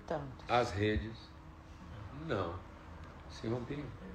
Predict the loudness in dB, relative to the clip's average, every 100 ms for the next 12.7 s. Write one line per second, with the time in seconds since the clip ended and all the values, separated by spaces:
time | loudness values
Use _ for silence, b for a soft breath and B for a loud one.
0 | -10 -12 -12 -12 -12 -12 -12 -12 -12 -12
1 | -12 -10 -10 -10 -10 -2 8 12 12 10
2 | 6 4 6 8 10 10 6 4 2 4
3 | 4 4 4 4 2 0 0 0 0 -2
4 | -4 -6 -12 B B B B -2 4 6
5 | 6 2 2 4 4 6 4 6 8 8
6 | 6 6 6 6 8 6 6 2 4 4
7 | 4 -2 -6 -8 -14 -14 -14 -12 -12 -12
8 | -14 -14 -14 -14 -14 -14 -14 -14 -14 -14
9 | -14 -14 -14 -8 0 4 4 4 2 4
10 | 6 6 4 4 4 2 2 2 2 -2
11 | -2 -6 -12 -12 -12 -12 -10 -12 4 6
12 | 6 2 6 8 8 6